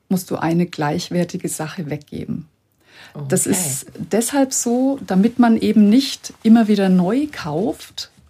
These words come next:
Speaker 1: und, ja, ich sag mal,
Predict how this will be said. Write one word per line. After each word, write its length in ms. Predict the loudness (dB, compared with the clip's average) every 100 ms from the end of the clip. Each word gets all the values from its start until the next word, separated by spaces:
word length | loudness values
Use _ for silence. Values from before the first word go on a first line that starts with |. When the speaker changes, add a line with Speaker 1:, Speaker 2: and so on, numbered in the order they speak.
| _ _ _ _ _ _ _ _
Speaker 1:
und, 580 | -2 2 2 2 -4 -16 _ _ _ _ _ _
ja, 300 | -4 -2 -2
ich 120 | -2
sag 220 | -4 -4 0
mal, 420 | 2 2 2 0